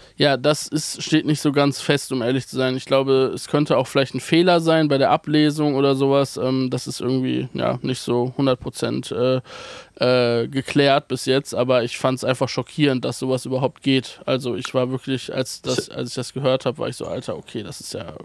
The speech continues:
Speaker 1: komplett
Speaker 2: Das ist
Speaker 1: verrückt."
Speaker 2: wirklich komplett irre. Ich hatte in meiner letzten Wohnung tausendfünfhundert Euro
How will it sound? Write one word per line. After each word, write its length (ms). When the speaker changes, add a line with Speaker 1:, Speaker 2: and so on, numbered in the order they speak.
Speaker 1:
komplett 360
Speaker 2:
Das 100
ist 60
Speaker 1:
verrückt." 160
Speaker 2:
wirklich 100
komplett 340
irre. 120
Ich 100
hatte 160
in 60
meiner 180
letzten 400
Wohnung 320
tausendfünfhundert 1120
Euro 480